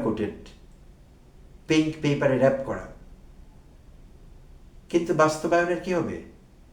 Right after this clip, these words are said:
এই অঙ্গীকার বাস্তবায়নের জন্য তারা কি বাধ্য, রাজনৈতিক দলগুলো? না, বাধ্য না। এই অঙ্গীকারগুলো প্রতিপালনের জন্য আইনি কোনো বাধ্যবাধকতা থাকবে না। এটি একটি এথিক্যাল বিষয়। From ethical point of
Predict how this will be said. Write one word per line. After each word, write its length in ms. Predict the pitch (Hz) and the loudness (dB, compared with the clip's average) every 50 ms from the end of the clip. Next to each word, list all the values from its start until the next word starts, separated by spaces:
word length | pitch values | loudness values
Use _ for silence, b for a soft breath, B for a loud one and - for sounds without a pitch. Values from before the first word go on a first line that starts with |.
| - - - - - - - - - - - - - - - - - - | -20 -20 -20 -20 -20 -20 -20 -20 -20 -20 -20 -20 -20 -20 -20 -14 0 8
এই 220 | 165 170 185 165 | 8 8 8 8
অঙ্গীকার 500 | 156 156 156 165 160 165 165 - 175 165 | 6 4 4 6 4 2 4 6 4 4
বাস্তবায়নের 640 | 151 147 147 143 - - 170 151 165 165 165 165 160 156 | 6 4 2 2 2 0 0 2 2 4 4 2 2 2
জন্য 200 | 165 165 170 151 | 0 0 0 2
তারা 180 | 156 151 160 | 4 4 4
কি 140 | 156 156 165 | 4 2 2
বাধ্য, 540 | 143 151 160 160 - - 156 147 123 - - - | 4 4 4 4 2 -2 0 0 0 0 0 0
রাজনৈতিক 400 | 123 123 123 139 131 - 135 135 | 0 0 0 0 -2 -4 -4 -2
দলগুলো? 480 | 147 147 151 - 165 180 226 240 - - - - - - - - - - - - - - - - - - - - - - - - - - - - - - | -2 -2 -2 -2 -4 -4 -4 -6 -8 -12 -16 -20 -20 -20 -20 -20 -20 -20 -20 -20 -20 -20 -20 -20 -20 -20 -20 -20 -20 -20 -20 -20 -20 -20 -20 -20 -12 -6
না, 180 | 135 139 127 120 123 - | -2 0 0 0 0 2
বাধ্য 220 | 135 139 147 - - 101 101 - | 4 4 4 2 -2 -8 -10 -12
না। 80 | - - - - - - - - - - - - - - | -14 -16 -18 -20 -20 -20 -20 -20 -20 -20 -20 -20 -10 -2
এই 160 | 156 156 160 | 4 4 6
অঙ্গীকারগুলো 640 | 151 143 143 - 165 160 - 175 165 160 170 170 170 | 6 6 2 4 2 4 4 4 4 4 4 2 2
প্রতিপালনের 640 | 165 170 156 170 165 170 170 165 170 175 175 160 151 | 2 2 2 2 4 4 4 4 4 2 0 -2 0
জন্য 220 | 165 170 170 175 175 - - | 0 0 2 2 0 -2 0
আইনি 340 | 143 147 151 151 151 160 156 | 2 2 2 2 2 0 0
কোনো 200 | - 170 160 180 | 0 -2 -2 0
বাধ্যবাধকতা 720 | 147 147 143 143 - 156 143 143 143 151 151 156 156 165 156 | 2 2 2 4 2 0 2 2 2 2 0 -4 -4 -4 -2
থাকবে 340 | - 175 160 139 113 104 | -2 -2 -2 -2 -2 -6
না। 120 | 92 92 95 - - - b b b b b b | -6 -6 -10 -14 -16 -20 b b b b b b
এটি 260 | - 156 156 160 175 | 0 0 4 4 4
একটি 280 | 160 156 - 165 156 - 175 | 4 4 2 -2 0 2 2
এথিক্যাল 360 | 185 - 202 190 - 123 107 | 2 2 2 4 4 4 4
বিষয়। 360 | 101 104 107 - - - - - - - - - - - - - - - - - - - - - - - - | 4 0 -2 -4 -6 -10 -10 -12 -16 -20 -20 -20 -20 -20 -20 -20 -20 -20 -20 -20 -20 -20 -20 -20 -20 -12 -2
From 140 | - 151 143 143 | 0 2 2 2
ethical 380 | 156 170 - 214 190 185 165 160 - 156 | 2 0 0 2 4 6 4 6 6 4
point 240 | 156 156 151 143 151 | 4 4 4 2 2
of 60 | 143 | 0